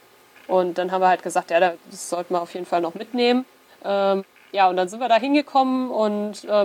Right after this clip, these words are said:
waren dann auch wieder in so einer <laughs> Eizeit, um, äh, uns da zu informieren. Und dann haben wir gesehen, dass das eben, also,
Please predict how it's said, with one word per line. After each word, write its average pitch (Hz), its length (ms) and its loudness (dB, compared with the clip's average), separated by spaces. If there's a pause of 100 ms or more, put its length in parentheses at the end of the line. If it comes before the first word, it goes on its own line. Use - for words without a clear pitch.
(100)
waren 208 200 -2
dann 254 120 -6
auch 247 140 4
wieder 262 180 0
in 220 60 -2
so 226 100 -4
einer 226 220 -4
<laughs> 214 60 0
Eizeit, 247 440 2
um, 208 240 -4
äh, 202 260 0
uns 208 220 -4
da 202 140 2
zu 208 100 -8
informieren. 208 540 -4 (380)
Und 208 120 -4
dann 208 140 -4
haben 208 140 -2
wir 208 80 0
gesehen, 208 320 -4
dass 208 160 0
das 208 240 2
eben, 196 320 -2
also, 202 220 2